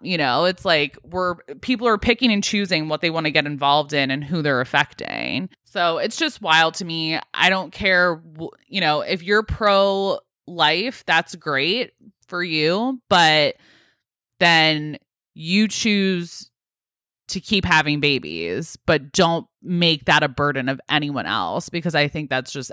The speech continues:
absolutely ridiculous. And since I was having some medical issues and stuff, I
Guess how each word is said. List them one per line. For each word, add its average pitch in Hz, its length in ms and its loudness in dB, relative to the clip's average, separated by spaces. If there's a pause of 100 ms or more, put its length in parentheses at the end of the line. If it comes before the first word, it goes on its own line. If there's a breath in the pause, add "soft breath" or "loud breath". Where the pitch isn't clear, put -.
absolutely 113 540 -2
ridiculous. 98 880 -6 (380 soft breath)
And 180 460 2
since 381 220 -4
I 277 100 2
was 202 100 -2
having 180 320 2
some 180 140 -10
medical 160 300 0
issues 151 580 -6
and 156 160 -10
stuff, 147 540 -2 (120)
I 156 840 2